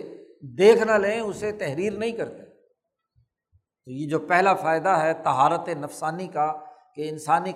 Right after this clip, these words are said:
قلب میں پاکیزگی پیدا ہوتی ہے، اس کے اندر صفائی ستھرائی آتی ہے، طہارت پیدا ہوتی ہے، طہارت القلب پیدا ہوتی ہے، تو یہ اس کا سبب یہ ہوتا ہے۔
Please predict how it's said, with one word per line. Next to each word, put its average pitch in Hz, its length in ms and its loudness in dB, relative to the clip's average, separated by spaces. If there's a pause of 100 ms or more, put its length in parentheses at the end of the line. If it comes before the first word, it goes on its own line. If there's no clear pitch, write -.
قلب 185 260 4
میں 180 160 -2
پاکیزگی 190 720 -2
پیدا 160 320 -2
ہوتی 143 360 -8
ہے، 143 160 -8 (840)
اس 156 140 -8
کے 190 140 -2
اندر 175 340 2 (640)
صفائی 156 400 2
ستھرائی 180 500 2
آتی 160 340 0
ہے، 156 100 -4 (140)
طہارت 170 520 6
پیدا 175 240 -2
ہوتی 147 360 -8
ہے، 160 60 -4 (100)
طہارت 165 380 -2
القلب 208 460 4
پیدا 175 220 -4
ہوتی 151 380 -6
ہے، 160 160 -6 (640)
تو 139 60 -4
یہ 160 360 0 (720)
اس 147 180 -10
کا 139 340 -4
سبب 202 420 4
یہ 165 140 0
ہوتا 123 300 -4
ہے۔ - 80 -18